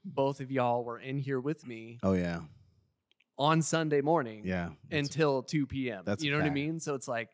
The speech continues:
Speaker 2: That's a
Speaker 1: no, you're
Speaker 2: fact.
Speaker 1: still sacrificing the time that you put down.
Speaker 2: I came, yeah, I came, yeah, that's right. We came right from the workout. Yeah.
Speaker 1: Yeah, dude.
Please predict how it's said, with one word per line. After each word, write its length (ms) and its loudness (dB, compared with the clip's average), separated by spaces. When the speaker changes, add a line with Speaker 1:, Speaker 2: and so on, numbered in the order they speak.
Speaker 2:
That's 160 0
a 40 4
Speaker 1:
no, 60 8
you're 180 4
Speaker 2:
fact. 40 -2
Speaker 1:
still 240 -2
sacrificing 760 -4
the 80 -8
time 260 -8
that 100 -10
you 80 -12
put 220 -10
down. 300 -12
Speaker 2:
I 80 -2
came, 320 0
yeah, 220 -4
I 60 -6
came, 360 -8
yeah, 240 -8
that's 220 -12
right. 300 -10
We 80 -12
came 240 0
right 140 -2
from 140 -6
the 80 -4
workout. 500 -2
Yeah. 220 2
Speaker 1:
Yeah, 220 -2
dude. 260 -8